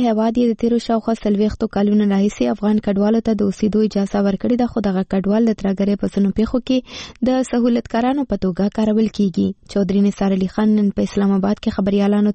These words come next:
ته وویل، دا د افغان کډوالو ذمهواري ده چې د ترهګرۍ په پیښو کې ککړ کسان په ګوته کړي، ځکه چې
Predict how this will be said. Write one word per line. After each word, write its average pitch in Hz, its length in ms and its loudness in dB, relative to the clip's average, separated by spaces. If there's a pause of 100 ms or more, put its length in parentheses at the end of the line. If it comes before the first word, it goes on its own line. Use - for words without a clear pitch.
ته 208 60 2
وویل، 233 220 2 (400)
دا 254 140 0
د 254 80 0
افغان 277 320 -2
کډوالو 233 420 2
ذمهواري 214 480 2
ده 233 140 2
چې 233 120 -4
د 208 120 -4
ترهګرۍ 202 400 0
په 196 120 0
پیښو 214 280 0
کې 220 80 0 (100)
ککړ 190 200 -2 (120)
کسان 220 400 0
په 202 160 0
ګوته 247 240 0
کړي، 285 140 2 (440)
ځکه 269 240 0
چې 254 60 -2